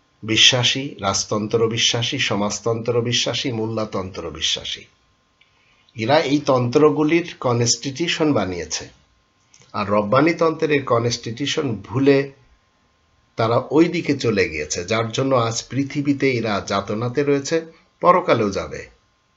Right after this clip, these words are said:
তারপরে বলা হচ্ছে, আমরা শেষ বিচারের দিনটিকে অস্বীকার করতাম। "ওয়া কুন্না নুকাযযিবু বিয়াউমিদ্দিন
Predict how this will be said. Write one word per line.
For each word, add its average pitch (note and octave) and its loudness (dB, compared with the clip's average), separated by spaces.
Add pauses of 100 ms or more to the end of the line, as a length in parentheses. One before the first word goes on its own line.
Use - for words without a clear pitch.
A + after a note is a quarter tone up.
(2500)
তারপরে A2+ 2
বলা D3 4
হচ্ছে, D#3 -2
আমরা D3 2
শেষ C3 -2
বিচারের C3 -2
দিনটিকে A2+ -4
অস্বীকার A#2 -4
করতাম। - -14 (840)
"ওয়া G#2+ -4
কুন্না D3+ 4
নুকাযযিবু D3+ -2
বিয়াউমিদ্দিন G2+ -2